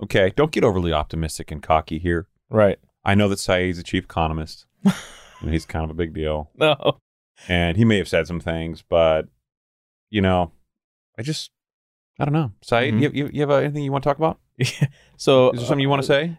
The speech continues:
Speaker 1: for
Speaker 2: yeah,
Speaker 1: yourself?
Speaker 2: so Od-,
Speaker 1: Defend your
Speaker 2: Odun,
Speaker 1: position,
Speaker 2: Odun,
Speaker 1: man.
Speaker 2: Odun is pu-, pulling up, uh, the article, and it says, "Prices fell in every one of the top twenty U S cities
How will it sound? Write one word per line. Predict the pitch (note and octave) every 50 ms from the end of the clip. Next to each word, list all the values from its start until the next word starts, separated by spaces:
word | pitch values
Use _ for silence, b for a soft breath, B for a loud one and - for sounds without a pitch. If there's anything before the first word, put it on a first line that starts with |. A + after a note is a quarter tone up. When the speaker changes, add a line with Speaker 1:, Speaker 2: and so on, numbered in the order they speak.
| _ -
Speaker 1:
for | -
Speaker 2:
yeah, | C3+ C3
Speaker 1:
yourself? | B2+ D3 C#3+
Speaker 2:
so | C#3+ C3+
Od-, | G2 B2 B2 C3+
Speaker 1:
Defend | D#3+ G#3 A#3+
your | B3 C3
Speaker 2:
Odun, | D3
Speaker 1:
position, | D3+ D#3 D#4+ D4+ - D4 -
Speaker 2:
Odun, | C3 C#3
Speaker 1:
man. | D#3 E3+ F3
Speaker 2:
Odun | - - C#3+ D3 D#3+ E3+ E3+
is | D#3 C#3+ B2+ C3 -
pu-, | E3 D3+ - C3
pulling | C3+ D#3+ C#3+ C#3 C#3 C3+
up, | C3+ C3 A#2+ G#2
uh, | G2+ - - A#2 A#2 A#2 - _ -
the | A#2 A2+
article, | A2+ A#2 A#2 A#2 A2+ - A#2 A2+
and | A2+
it | A2
says, | - - A2 G#2+
"Prices | - - B2+ A#2+ A#2+ - - B2+ B2 A#2+ A#2 -
fell | - - B2 A#2+ A#2 A#2
in | A2+ A2 - -
every | B2+ C#3 C#3 D3 D#3+ D3+
one | C3+ C3+ C3+ C3
of | B2 G#2+
the | G#2
top | F#2+ - - C#3 C3+ B2+ - -
twenty | - - C3+ C3+ C3+ C3+ B2+
U | A#2 A2+ A#2+ B2+ C3
S | B2+ B2+
cities | - - B2 A#2 A#2 A#2 A2 B2